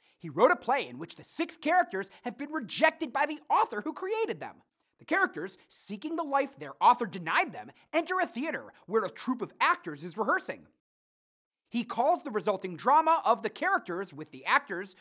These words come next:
director, and stagehands tragic and comic, fantastic and realistic. The characters express the difficulty of true communication, the multiple personalities within everyone, and the clash between changing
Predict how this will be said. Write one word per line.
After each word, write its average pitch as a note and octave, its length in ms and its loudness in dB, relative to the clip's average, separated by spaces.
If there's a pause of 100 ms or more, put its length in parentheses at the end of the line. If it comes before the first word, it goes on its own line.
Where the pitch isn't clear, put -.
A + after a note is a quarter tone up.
director, G3+ 520 0 (200)
and A3+ 180 -2
stagehands A3+ 640 -6 (160)
tragic E4+ 560 2 (120)
and F3 260 -8
comic, - 440 -2 (160)
fantastic B3 640 6 (260)
and A#3 240 0
realistic. G#3+ 720 -10 (380)
The D4 100 0
characters C#4 600 -2
express A#3+ 480 -4
the F#3 100 -10
difficulty G3 600 -4
of - 80 -14
true F4 220 2
communication, C#4 800 -2 (220)
the C3 100 -8
multiple A3 460 4
personalities G#3 720 2
within F#3+ 260 0
everyone, G3 500 4 (260)
and F4+ 300 2
the - 40 -6
clash D#4 420 4
between G#3 340 -10
changing D4 540 -4